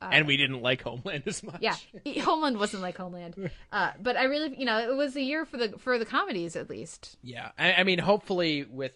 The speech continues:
Speaker 2: w-, we're gonna do our twenty thirteen preview in a couple of weeks, but, um, I think, but,
Speaker 1: Yes.
Speaker 2: uh,
Speaker 1: <laughs>
Speaker 2: but hopefully I, I'm, I'm hoping F X can, can correct that with, uh, with The Americans, but
Speaker 1: Mm-hmm.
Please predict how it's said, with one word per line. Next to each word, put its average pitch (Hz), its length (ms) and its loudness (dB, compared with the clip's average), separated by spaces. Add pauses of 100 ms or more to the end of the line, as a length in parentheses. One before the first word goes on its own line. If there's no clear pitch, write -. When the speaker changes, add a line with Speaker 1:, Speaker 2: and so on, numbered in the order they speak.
(120)
Speaker 2:
w-, 139 220 -12
we're 147 120 -2
gonna 147 160 2
do 131 100 0
our 117 100 2
twenty 120 260 -4
thirteen 117 360 -4
preview 113 460 -8
in 120 80 -8
a 113 100 -8 (100)
couple - 240 -8
of 65 60 -10
weeks, - 280 -14 (380)
but, 120 420 0
um, 107 460 -6 (320)
I 151 80 -6
think, 135 400 -2 (460)
but, - 340 0 (100)
Speaker 1:
Yes. 254 280 2
Speaker 2:
uh, 262 80 4 (280)
Speaker 1:
<laughs> - 240 -20
Speaker 2:
but 131 260 0
hopefully 170 800 0
I, 143 160 -2
I'm, 156 180 0
I'm 147 140 -2
hoping 151 300 0
F 127 180 -2
X 123 220 -4
can, 120 360 -6
can 127 180 -8
correct 117 360 -8
that 117 200 -6
with, 113 160 -10 (120)
uh, 104 280 -8 (200)
with 113 140 -16
The 120 100 -12
Americans, 117 680 -8 (500)
but 202 100 -4 (200)
Speaker 1:
Mm-hmm. - 260 -12